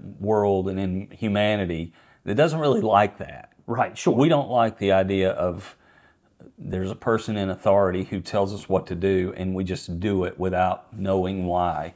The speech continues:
Speaker 2: Yeah.
Speaker 1: Don't you think? I, I
Speaker 2: Oh,
Speaker 1: think as
Speaker 2: absolutely.
Speaker 1: kids, um, I think kids struggle with that.
Speaker 2: I mean, I, look, I can remember, you know, as we were getting ready, uh, you know, getting ready to welcome Hope,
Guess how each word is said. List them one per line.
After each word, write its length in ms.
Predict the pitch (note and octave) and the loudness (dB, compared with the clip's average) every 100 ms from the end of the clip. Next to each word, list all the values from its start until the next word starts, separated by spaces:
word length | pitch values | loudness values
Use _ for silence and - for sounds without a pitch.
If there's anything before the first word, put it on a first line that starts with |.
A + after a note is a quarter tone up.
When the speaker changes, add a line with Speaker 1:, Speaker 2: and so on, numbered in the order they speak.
| - | -12
Speaker 2:
Yeah. 220 | G2 E2+ - _ - | -10 -10 -12 _ -6
Speaker 1:
Don't 200 | A2+ B2 | -4 -4
you 60 | - | -2
think? 300 | D3+ D3+ D3 | 0 0 2
I, 120 | G2+ | 0
I 40 | - - | 0 6
Speaker 2:
Oh, 80 | A3+ | 10
Speaker 1:
think 100 | F#3 | 10
as 60 | D#3 - | 8 4
Speaker 2:
absolutely. 180 | G#2+ D#3+ | 4 6
Speaker 1:
kids, 420 | D3 G2+ - - - | 4 2 -4 -12 -16
um, 340 | F2 E2+ F2 - _ _ _ _ _ _ _ - | -16 -16 -18 -20 _ _ _ _ _ _ _ -6
I 60 | |
think 200 | G2 C#3+ | -2 -4
kids 260 | - G#2 C3 | 0 0 0
struggle 340 | - E2+ E2 | 0 0 0
with 120 | E2 D2+ | -2 -4
that. 340 | D2+ - - _ - | -4 -6 -12 _ 2
Speaker 2:
I 60 | |
mean, 160 | D3+ C3+ | 2 2
I, 140 | - - _ - | -2 -10 _ -6
look, 280 | A#2+ G2 | -4 -2
I 100 | G2+ | -4
can 160 | A#2 B2 | -2 -2
remember, 540 | G2+ G2+ F#2+ F#2 F2+ - | -2 -4 -4 -6 -6 -10
you 80 | G#2+ | -12
know, 160 | F#2 F#2 | -10 -4
as 240 | G2 F#2+ | -4 -4
we 80 | G#2+ | -6
were 120 | F#2+ | -8
getting 320 | F#2 G2+ F#2+ | -8 -8 -8
ready, 400 | F#2+ F#2+ G2 G2 | -6 -4 -4 -6
uh, 240 | F2+ F2 F2+ | -8 -8 -8
you 60 | G2 | -10
know, 140 | F2 | -12
getting 300 | E2+ F#2+ G2+ | -12 -10 -6
ready 140 | F#2 F#2+ | -4 -4
to 60 | |
welcome 460 | F2 F#2 F#2+ F#2 F2+ | -2 -2 -4 -10 -10
Hope, 360 | - G2+ G2 | -4 -4 -4